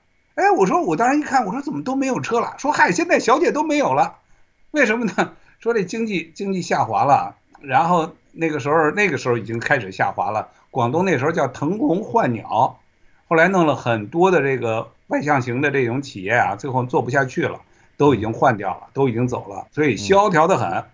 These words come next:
Speaker 1: 我去的时候，二零一六年，那时候甭管是色情业也好，还是工业，就是，就是真的工业哈，那都，都不行，都不行。
Speaker 2: 嗯。这个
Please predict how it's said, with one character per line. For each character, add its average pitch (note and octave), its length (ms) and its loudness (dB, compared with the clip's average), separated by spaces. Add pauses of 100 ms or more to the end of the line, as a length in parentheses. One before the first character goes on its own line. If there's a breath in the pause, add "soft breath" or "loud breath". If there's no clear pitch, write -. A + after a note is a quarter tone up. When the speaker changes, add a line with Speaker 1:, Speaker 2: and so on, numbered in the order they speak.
Speaker 1:
我 A2 100 -2
去 C3+ 180 -2
的 G#2 80 0
时 G#2 60 0
候， - 60 -4
二 C3+ 120 4
零 C3 140 2
一 C3+ 80 -2
六 B2+ 160 -2
年， F#2+ 260 -8 (400)
那 E3+ 140 4
时 E3 80 4
候 E3+ 160 6
甭 D#3 180 0
管 C#3+ 160 2
是 D#3 60 2
色 E3 180 -2
情 C3 220 -2
业 B2+ 180 0
也 A#2+ 100 0
好， A2+ 200 -6
还 B2 160 -2
是 C3+ 80 -4
工 C#3+ 260 -2
业， B2 240 -4 (300)
就 A#2+ 160 -2
是， A#2 120 -4 (240)
就 C#3+ 140 0
是 B2 120 2
真 G3+ 220 4
的 E3 80 4
工 A#2+ 220 -2
业 G#2+ 160 0
哈， F#2 240 -6 (380)
那 A2+ 160 -4
都， D3+ 420 2
都 D3 100 2
不 C3+ 80 -2
行， - 200 -10 (440)
都 B2 120 -2
不 G#2+ 80 -4
行。 F2+ 100 -12
Speaker 2:
嗯。 - 40 -20 (960 loud breath)
这 D#3+ 160 2
个 A2+ 960 2